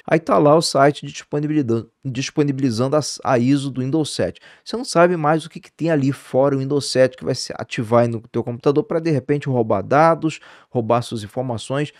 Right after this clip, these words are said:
Então é muito perigoso, pessoal. Mas o que que acontece agora, pessoal? Uma empresa de segurança que ela descobriu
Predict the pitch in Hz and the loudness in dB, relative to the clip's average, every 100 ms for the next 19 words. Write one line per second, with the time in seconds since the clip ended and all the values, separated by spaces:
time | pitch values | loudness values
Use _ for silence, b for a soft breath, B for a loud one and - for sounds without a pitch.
0 | b b 147 139 185 165 147 156 175 170 | b b -8 -4 -2 -2 0 0 0 -2
1 | - 160 160 131 131 147 127 95 - 95 | -4 0 0 2 6 6 6 2 -6 -10
2 | - 87 - - b 160 175 240 - 240 | -6 -6 -6 -10 b 2 2 0 -4 -2
3 | 214 170 160 147 117 95 - 107 127 98 | -2 0 0 2 0 0 -2 -4 0 -2
4 | - - 151 160 196 208 160 175 139 135 | -2 0 0 4 4 4 0 -2 0 0
5 | 131 113 160 165 135 - 131 120 175 | -2 -4 -4 -6 -8 -6 -4 0 0